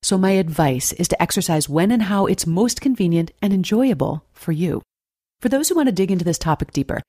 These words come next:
I'm going to put a link in the show notes to a very good article by Tom Venuto, originally written for Iron Man magazine. Although he effectively diffuses most of the quasi-scientific claims about enhanced fat burning,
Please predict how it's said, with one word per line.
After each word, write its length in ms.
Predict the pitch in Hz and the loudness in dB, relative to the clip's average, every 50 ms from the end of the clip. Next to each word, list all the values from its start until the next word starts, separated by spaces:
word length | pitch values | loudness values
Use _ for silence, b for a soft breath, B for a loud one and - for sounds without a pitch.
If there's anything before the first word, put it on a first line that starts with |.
| _ _ _ | _ _ _
I'm 140 | - 220 202 | 0 0 2
going 120 | 196 254 285 | 4 4 2
to 60 | 285 | 2
put 140 | - 285 247 | 2 2 2
a 40 | |
link 260 | 196 170 175 185 185 220 | 4 4 2 4 4 4
in 80 | 196 | 2
the 60 | 196 | 2
show 200 | 175 - - 151 | 2 2 2 2
notes 240 | 143 139 135 - - | 2 2 0 0 -2
to 100 | - 156 | -2 -2
a 60 | 139 139 - | -2 -2 -2
very 220 | - 240 262 277 | -2 0 0 2
good 140 | 254 240 185 | 2 0 0
article 340 | - 165 156 156 - 165 143 | 2 0 0 0 0 0 0
by 140 | 143 143 139 | 0 -2 -2
Tom 420 | - - - 180 170 175 175 156 | -4 -4 -2 0 2 2 2 2
Venuto, 500 | 160 151 151 156 - 139 - - - - _ | 2 2 2 2 0 0 -4 -4 -4 -6 _
originally 480 | - 180 175 240 233 226 240 254 240 226 | -4 0 0 0 0 2 2 2 2 2
written 340 | 190 180 180 - 175 170 - | 2 2 0 0 0 -4 -4
for 300 | - - 165 156 - - - | -2 0 0 0 0 0 0
Iron 360 | 170 175 180 185 180 175 170 | 0 2 2 2 2 2 2
Man 260 | 160 156 151 151 147 | 2 2 2 2 2
magazine. 580 | 147 143 147 147 143 139 - - 131 - - - - _ _ _ _ _ | 0 0 0 0 0 0 -2 -2 -4 -6 -8 -12 -16 _ _ _ _ _
Although 200 | - 233 254 233 | 0 2 2 2
he 120 | 240 - | 2 0
effectively 460 | - - - 262 262 - 233 202 214 190 | -2 -2 -4 -4 -4 -2 -2 0 0 0
diffuses 720 | - 180 - - - 233 247 226 214 202 180 - - - | -2 -4 -6 -2 -2 0 0 2 2 0 0 0 -2 -2
most 280 | 185 190 240 - - | 0 0 0 0 0
of 100 | 220 170 | -2 -2
the 100 | - 160 | -2 -4
quasi-scientific 1120 | - _ - - - 165 165 180 160 170 160 151 - 170 156 147 143 - 160 - 135 - - | -4 _ -14 -6 -2 0 0 2 2 0 0 0 0 0 0 0 0 -2 -2 -4 -4 -4 -2
claims 280 | 185 170 160 160 - | 0 2 2 2 0
about 260 | 165 - 143 135 - - | 0 0 0 0 0 -2
enhanced 560 | - 147 139 131 135 165 160 147 - - - | -4 -6 -4 -4 -2 0 0 0 0 -4 -10
fat 380 | - - - 226 254 277 269 - | -14 -2 0 0 0 0 0 0
burning, 300 | 147 131 127 127 131 | -2 0 0 0 -2